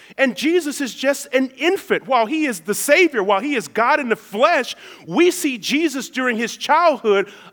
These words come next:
obviously operating within the confines of the human condition. So it's quite honest to suggest that without there some kind of merciful intervention, that even the baby Jesus would be at risk. So what do we learn from this?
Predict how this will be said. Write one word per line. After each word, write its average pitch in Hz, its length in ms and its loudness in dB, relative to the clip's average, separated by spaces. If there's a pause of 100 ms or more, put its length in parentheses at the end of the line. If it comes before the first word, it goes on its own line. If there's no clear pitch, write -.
obviously 247 640 2 (100)
operating 220 720 0 (160)
within 254 340 -2
the 233 80 0
confines 240 880 0
of 202 220 -2
the 208 80 0
human 302 420 0
condition. 233 760 -4 (260)
So 302 240 0
it's 262 120 -4
quite 330 340 4
honest 330 400 0
to 262 100 -4
suggest 247 680 -4
that 220 180 2 (160)
without 233 520 2
there 285 120 -2
some 294 260 0
kind 254 320 -2
of 190 120 -2
merciful 254 520 0
intervention, 247 840 -4 (160)
that 226 160 2
even 330 340 4
the 285 100 -4
baby 285 320 2
Jesus 285 460 -2
would 226 140 -6
be 254 180 0
at 233 100 0
risk. 220 520 0 (1200)
So 185 140 -2
what 208 120 4
do 196 60 2
we 196 120 -4
learn 240 220 0
from 139 200 -6
this? - 340 -12